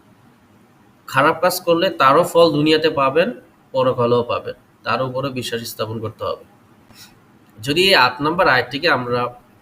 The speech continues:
চারটা ভাগে ভাগ করেছি, সেটা হচ্ছে মুনাফিকদের পরিচয়। এই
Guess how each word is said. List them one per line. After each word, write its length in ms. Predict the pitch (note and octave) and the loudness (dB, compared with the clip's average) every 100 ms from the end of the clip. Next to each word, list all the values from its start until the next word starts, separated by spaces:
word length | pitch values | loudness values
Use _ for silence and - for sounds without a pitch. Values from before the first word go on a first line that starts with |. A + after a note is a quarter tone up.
| _ _ _ | _ _ _
চারটা 280 | - D3 D3 | -4 -2 -2
ভাগে 180 | C3+ B2+ | -2 -2
ভাগ 160 | A2+ G#2+ - | -6 -6 -8
করেছি, 480 | A2+ A2 - B2+ - - | -8 -10 -20 -20 -20 -14
সেটা 300 | - C3 C#3 | -10 -4 -4
হচ্ছে 240 | C3+ D3 B2 | -4 -8 -6
মুনাফিকদের 640 | C3+ D3 D#3+ D#3+ C#3+ D3+ | -2 0 -2 -4 -2 -2
পরিচয়। 440 | - A#2+ A2+ G#2+ G2+ _ _ _ _ | -2 -6 -8 -12 -14 _ _ _ _
এই 100 | D3+ | -16